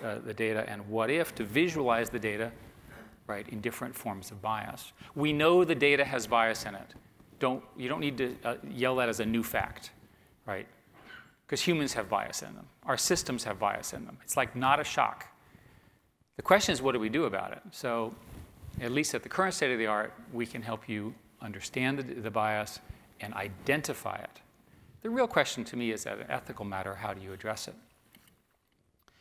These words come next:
Another thing that's important, and I think we're getting there as an industry, is,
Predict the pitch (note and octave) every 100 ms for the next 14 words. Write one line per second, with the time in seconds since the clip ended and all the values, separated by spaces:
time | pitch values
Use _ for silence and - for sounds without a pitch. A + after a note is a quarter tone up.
0 | _ _ _ _ - - - G3+ A#3+ A3+
1 | G#3 F3+ D#3+ D#3 B2 - D#3+ D3 A#2 A2+
2 | A#2 - E3 C#3+ A2+ B2+ C3 A#2 G#2 G2+
3 | - G#2+ A2 A#2 A#2+ - A2+ G2+ G#2 G2+
4 | -